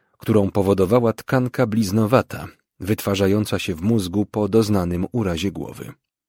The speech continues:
Penfield dążył do wzbudzenia tak zwanej aury, czyli specyficznych doznań doświadczanych przez wielu pacjentów przed napadem padaczkowym.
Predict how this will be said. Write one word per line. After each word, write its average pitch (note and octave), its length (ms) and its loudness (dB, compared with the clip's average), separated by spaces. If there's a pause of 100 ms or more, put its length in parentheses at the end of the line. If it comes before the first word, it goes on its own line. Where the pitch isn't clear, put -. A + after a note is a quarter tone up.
(1400)
Penfield A2 640 -2
dążył D3 460 2
do A#2+ 220 4
wzbudzenia A2+ 720 -2
tak G#2 180 -4
zwanej A#2 400 -2
aury, E2+ 500 -4 (500)
czyli D#2+ 240 -6
specyficznych F2 840 -6
doznań F#2 500 0
doświadczanych G#2+ 800 -4
przez F2+ 300 -6
wielu B2 340 0
pacjentów G#2 640 -4 (260)
przed - 360 -2
napadem F#2+ 500 -4
padaczkowym. - 760 -10